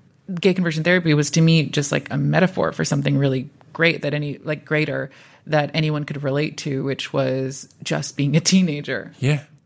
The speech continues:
Speaker 1: And that's what it was to me, this idea of just, like, how disgusted you feel with yourself, and what if you could try to change it? How would you change it?
Speaker 2: Yeah, and that's what's great. It's works that are set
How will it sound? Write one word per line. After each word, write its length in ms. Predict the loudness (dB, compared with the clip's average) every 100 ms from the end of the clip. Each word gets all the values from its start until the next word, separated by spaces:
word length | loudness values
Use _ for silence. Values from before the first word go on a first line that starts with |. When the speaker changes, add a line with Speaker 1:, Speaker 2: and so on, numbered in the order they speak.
| -14
Speaker 1:
And 120 | -4
that's 240 | -2 -2 -2
what 80 | 0
it 60 |
was 220 | 0 -2 -2
to 100 | 0
me, 200 | 2 2
this 220 | 0 -2
idea 300 | -2 -2 -4
of 80 | -4
just, 180 | -8 -8
like, 320 | -10 -12 -20 _ _
how 260 | -4 0 0
disgusted 640 | 0 -4 -4 -6 -6 -6
you 120 | -6
feel 240 | -4 -2 0
with 180 | -2 -2
yourself, 460 | -4 0 0 0
and 100 | 0
what 160 | 0 0
if 140 | -2
you 80 | -6
could 320 | -4 -4 -4
try 200 | -4 -4
to 120 | -4
change 360 | -4 0 0 0
it? 120 | -4
How 160 | -2 0
would 180 | 0 -2
you 80 |
change 320 | -2 0 0 0
it? 220 | -2 -6 -12 _ _ -20 -2
Speaker 2:
Yeah, 220 | 2 2 -2 -4
and 140 | 0
that's 180 | 2 0
what's 140 | -4 -2
great. 360 | 4 4 4 0
It's 380 | -4 -4 -6 0
works 560 | 4 4 2 -4 -2
that 220 | 4 4
are 500 | 4 4 2 -2 -10 -14 -16 -20 -20 _ _ -20 -20 _ -14
set 540 | -8 -6 -4 2 2